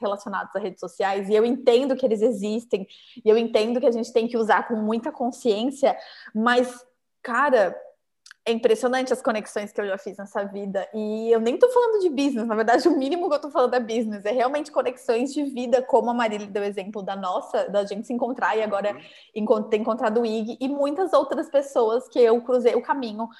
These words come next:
Speaker 1: por causa desse rolê da internet, sabe?
Speaker 2: Uhum.
Speaker 1: Então, eu acho que quando a gente fala de comunidade, dessa nova era, não dá pra gente esquecer disso.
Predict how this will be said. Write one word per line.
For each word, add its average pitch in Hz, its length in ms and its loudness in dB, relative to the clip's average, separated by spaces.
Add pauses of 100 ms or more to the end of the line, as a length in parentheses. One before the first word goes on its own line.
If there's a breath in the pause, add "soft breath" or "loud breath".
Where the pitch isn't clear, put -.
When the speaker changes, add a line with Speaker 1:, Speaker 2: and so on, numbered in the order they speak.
(280 soft breath)
Speaker 1:
por 453 160 4
causa 247 320 4
desse 262 240 0
rolê 294 260 6
da 254 140 4
internet, 285 720 4
sabe? 202 440 4
Speaker 2:
Uhum. 214 100 -2
Speaker 1:
Então, 240 160 -2
eu 240 180 8
acho 233 260 4
que 269 100 -8
quando 247 220 4
a 311 60 4
gente 392 240 -10
fala 254 200 2
de 240 100 -6
comunidade, 226 720 0
dessa 214 300 -4
nova 220 340 0
era, 202 400 0 (340 loud breath)
não 233 200 -2
dá 233 100 6
pra 254 160 4
gente 247 200 -4
esquecer 240 340 2
disso. 214 500 -4